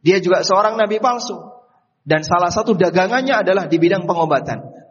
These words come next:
Dan sampai detik ini, para misionaris, mereka menawarkan ajaran agama misionarisnya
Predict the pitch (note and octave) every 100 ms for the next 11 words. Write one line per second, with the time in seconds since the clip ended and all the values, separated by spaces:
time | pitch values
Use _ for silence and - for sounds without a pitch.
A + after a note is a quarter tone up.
0 | C#3 F3 E3 - F#3 G3+ G3+ G#3 F3+ D3+
1 | E3+ F3+ F3 E3 E3+ A#3 C4+ - - -
2 | - - F3 F#3 F3+ F#3 - F#3 F3+ A3+
3 | B3+ C#4+ C#4+ - - - - F3 F3+ F3
4 | E3 E3 E3 F#3 E3 E3 D#3+ - E3+ E3+
5 | F3+ F3 - E3+ D#3 A3 B3 A#3 G#3+ E3+
6 | - G3 G3+ G3+ G3 G3 B3+ B3 A3+ B3+